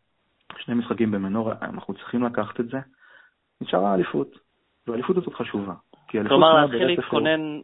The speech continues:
Speaker 2: להתחיל להתכונן מעכשיו ליוני, להפועל ירושלים ביוני.
Speaker 1: בוודאי,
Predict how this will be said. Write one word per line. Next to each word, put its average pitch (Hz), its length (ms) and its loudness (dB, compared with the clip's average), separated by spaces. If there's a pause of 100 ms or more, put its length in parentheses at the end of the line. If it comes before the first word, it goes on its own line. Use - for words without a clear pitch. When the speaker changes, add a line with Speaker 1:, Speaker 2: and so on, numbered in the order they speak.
(140)
Speaker 2:
להתחיל 143 340 -4
להתכונן 165 340 -4
מעכשיו 175 460 0
ליוני, 156 800 -4
להפועל 127 380 -2
ירושלים 110 520 -6
ביוני. 95 360 -16
Speaker 1:
בוודאי, 160 460 -4